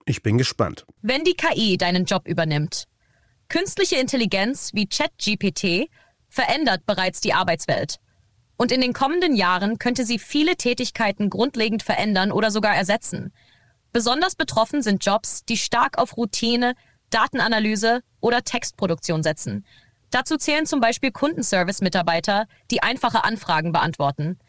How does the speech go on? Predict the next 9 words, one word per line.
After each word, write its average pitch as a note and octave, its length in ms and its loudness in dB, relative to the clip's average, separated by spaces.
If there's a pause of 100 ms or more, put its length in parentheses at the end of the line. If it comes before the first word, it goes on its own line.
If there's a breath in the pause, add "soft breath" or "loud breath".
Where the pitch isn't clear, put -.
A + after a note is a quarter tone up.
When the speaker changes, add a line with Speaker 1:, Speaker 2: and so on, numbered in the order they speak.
(280 soft breath)
Speaker 2:
Texter C#4+ 460 0
und C4+ 120 0
Journalisten, B3+ 600 0
die G3+ 100 2
standardisierte G#3+ 840 0
Berichte G3 500 0
oder G3+ 240 2
Werbetexte F#3 600 0
schreiben, D#3 480 -2